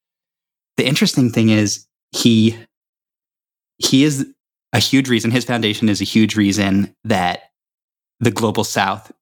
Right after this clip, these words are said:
is getting vaccines. Um, it seems like without Gates, like, it's an awful apartheid situation where rich countries have, uh, have been hoarding the vaccines. Um, and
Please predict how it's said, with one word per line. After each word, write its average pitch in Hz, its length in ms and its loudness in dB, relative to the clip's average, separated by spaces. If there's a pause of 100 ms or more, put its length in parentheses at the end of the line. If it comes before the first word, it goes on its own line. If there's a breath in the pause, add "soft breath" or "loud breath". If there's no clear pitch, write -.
is 104 120 -2
getting 104 680 0
vaccines. 104 720 -4 (380)
Um, 95 520 0 (800)
it 110 140 -2
seems 117 240 0
like 101 180 -6
without 110 380 -4
Gates, - 560 -4 (400)
like, 123 160 0
it's 117 80 -2
an 120 80 2
awful 104 600 -4 (300)
apartheid 101 500 -4
situation 98 540 -2
where 95 460 -2 (960)
rich 110 320 -4
countries 101 500 -4
have, 98 340 -2 (120)
uh, 104 120 -2
have 101 180 -4
been 98 100 -4
hoarding 101 480 -2
the 101 80 0
vaccines. 98 640 -2 (160)
Um, 98 440 2 (1040 loud breath)
and 101 600 0